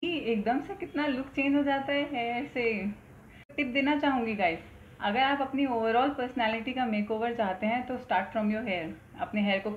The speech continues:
color कराइए, हेयर cut दीजिए अच्छा सा, और इस तरीके का कुछ करते रहिए। देखिएगा, आपकी overall personality में एकदम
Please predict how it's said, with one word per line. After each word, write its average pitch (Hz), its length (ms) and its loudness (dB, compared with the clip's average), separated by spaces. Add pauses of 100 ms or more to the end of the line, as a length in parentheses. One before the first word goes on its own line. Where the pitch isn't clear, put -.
color 208 280 2
कराइए, 202 480 4
हेयर 190 260 0
cut 208 180 0
दीजिए 196 260 -2
अच्छा 196 280 -2
सा, 196 260 -4 (300)
और 233 140 2
इस 240 160 -4
तरीके 233 300 0
का 254 160 2
कुछ 247 140 -6
करते 190 320 0
रहिए। 220 420 0 (260)
देखिएगा, 247 380 2
आपकी 254 240 2
overall 233 380 -2
personality 220 600 -2
में 240 120 -2
एकदम 208 760 0